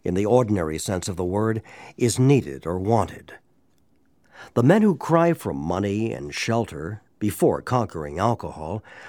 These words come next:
are on the wrong track. Yet we do go to great extremes to provide each other with these very things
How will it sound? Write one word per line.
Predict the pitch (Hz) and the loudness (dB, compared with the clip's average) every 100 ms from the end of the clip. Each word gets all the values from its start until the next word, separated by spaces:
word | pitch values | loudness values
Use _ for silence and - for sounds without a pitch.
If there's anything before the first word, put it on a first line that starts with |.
| - | -4
are | 117 123 | 2 4
on | 151 | 4
the | 139 | 4
wrong | 127 143 143 | 2 2 0
track. | - 170 131 - - _ _ _ _ _ _ _ - - | 0 -2 -2 -6 -20 _ _ _ _ _ _ _ -20 -4
Yet | 156 139 | -2 2
we | 170 | 2
do | 113 240 | 4 4
go | 170 98 82 | 4 0 -2
to | 104 | -6
great | - 113 104 | -2 -2 -2
extremes | - - - 67 76 104 - | -6 -12 -10 -10 -8 -8 -8
to | - | -10
provide | 95 85 101 107 | -8 -2 0 0
each | 104 - | -2 -4
other | 104 98 104 | -4 -2 -4
with | 98 98 | -4 -4
these | 107 101 | -4 -6
very | 85 73 90 | -6 -6 -6
things | - 73 64 82 - | -8 -12 -12 -12 -14